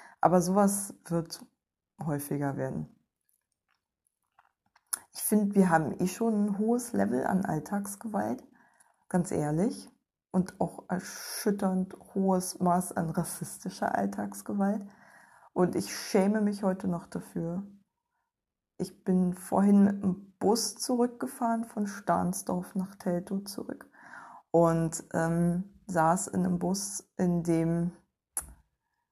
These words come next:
eine migrantische Familie, die, ich glaub, rumänisch, würde ich mal vermuten, oder bulgarisch, nee, ich glaub eher rumänisch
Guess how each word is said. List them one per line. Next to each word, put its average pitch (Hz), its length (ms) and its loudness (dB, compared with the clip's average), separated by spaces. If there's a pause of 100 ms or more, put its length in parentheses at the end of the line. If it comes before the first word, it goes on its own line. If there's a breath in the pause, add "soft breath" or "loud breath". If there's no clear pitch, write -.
(200)
eine 180 320 6
migrantische 185 840 2
Familie, 220 840 2
die, 202 340 6 (180)
ich 190 140 -6
glaub, 196 300 -2
rumänisch, 180 680 0
würde 202 200 4
ich 202 140 0
mal 202 140 0
vermuten, 196 840 2 (200 loud breath)
oder 175 240 2
bulgarisch, 175 840 2
nee, 170 180 -2
ich 165 140 -12
glaub 175 180 -2
eher - 180 0
rumänisch 160 580 -6